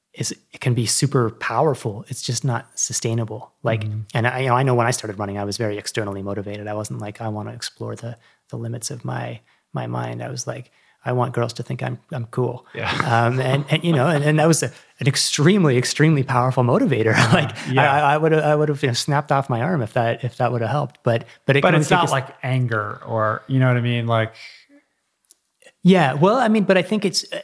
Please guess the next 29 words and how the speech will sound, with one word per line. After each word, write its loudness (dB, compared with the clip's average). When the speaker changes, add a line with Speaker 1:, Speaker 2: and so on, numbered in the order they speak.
Speaker 1:
uh, -20
yeah. -2
So, 0
'cause 0
anger 4
is 2
an 4
internal 2
motivator, -2
right? -4
Like, -8
in, -2
in -2
a 0
sense, -2
well, 6
it's -4
Speaker 2:
I -4
guess -6
so. -4
Speaker 1:
it's, -16
Speaker 2:
Yeah. 4
Speaker 1:
it's, 0
it's -4
'cause 2
the 2
problem 2
with 2
internal, 2